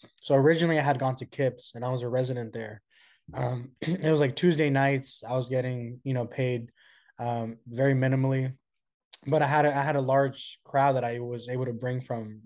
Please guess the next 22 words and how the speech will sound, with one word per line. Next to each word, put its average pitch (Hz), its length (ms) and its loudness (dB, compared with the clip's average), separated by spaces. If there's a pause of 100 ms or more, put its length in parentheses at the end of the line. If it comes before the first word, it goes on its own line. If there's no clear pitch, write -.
(160)
from 120 240 -4
Berkeley, 131 360 2
from 123 160 -8
the 117 60 -6
students 131 340 -2
that 127 100 0
I 113 100 -4
knew. 131 360 0 (460)
So 139 140 4
I 135 100 6
ended 175 200 2
up 151 220 4 (100)
really 143 300 0
popularizing 135 680 -2
their 120 120 -10
Tuesday 123 380 -6
nights. 117 580 -8 (120)
And, 120 400 -4 (480)
um, 123 280 0
after 147 260 2
that 151 180 6
happened, 131 480 -2